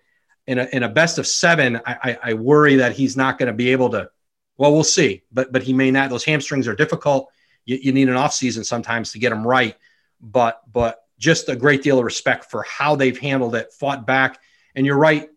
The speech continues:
Zach. They are a, uh, they're a testament to why this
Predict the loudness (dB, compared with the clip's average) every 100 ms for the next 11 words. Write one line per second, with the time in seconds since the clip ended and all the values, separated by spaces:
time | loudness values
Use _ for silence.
0 | -4 0 0 0 2 4 4 4 2 2
1 | 2 0 -4 _ _ _ _ _ _ _
2 | -10 -10 -2 -2 -2 0 0 2 -2 -2
3 | -4 -4 -2 -2 0 -2 -4 -10 _ _
4 | _ _ -18 -2 0 2 -2 -8